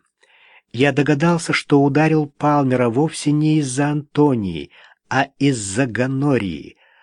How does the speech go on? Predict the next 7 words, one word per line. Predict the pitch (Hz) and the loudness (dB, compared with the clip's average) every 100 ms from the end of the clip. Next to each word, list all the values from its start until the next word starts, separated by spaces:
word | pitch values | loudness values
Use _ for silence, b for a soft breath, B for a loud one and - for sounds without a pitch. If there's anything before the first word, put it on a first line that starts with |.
| b | b
Однако | - 98 131 131 120 120 _ _ _ _ _ | -12 -4 -4 0 -2 -2 _ _ _ _ _
полной | 135 143 143 160 | 4 4 4 2
уверенности | 147 123 131 120 120 - 127 | 2 4 4 4 -4 -2 0
у | 113 | 0
меня | 117 120 | 0 -2
не | 120 131 107 | 0 0 0
было. | 85 69 - | -4 -10 -12